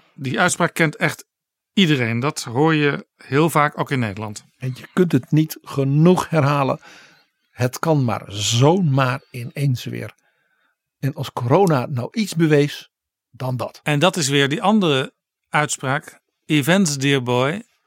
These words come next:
Speaker 1: events."
Speaker 2: De Tory premier Harold Macmillan. Hè, de legendarische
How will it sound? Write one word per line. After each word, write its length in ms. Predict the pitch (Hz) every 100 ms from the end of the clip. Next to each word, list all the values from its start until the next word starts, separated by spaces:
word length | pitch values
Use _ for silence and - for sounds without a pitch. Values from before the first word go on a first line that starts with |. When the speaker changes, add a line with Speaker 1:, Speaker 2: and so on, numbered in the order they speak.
| _ _ _
Speaker 1:
events." 840 | - 175 185 180 117 101 - - -
Speaker 2:
De 300 | 131 127 - _ _ _
Tory 680 | - 208 247 185 135 104 - _ _ _ _
premier 680 | - 147 135 110 113 123 135 _ _ _
Harold 560 | 98 117 131 117 -
Macmillan. 640 | - 104 113 117 123 113 - _ _ _ _ _ _ _ _ _ _ _
Hè, 260 | _ 131 143
de 180 | 131 127
legendarische 1160 | 120 160 151 - 131 123 151 135 131 - 120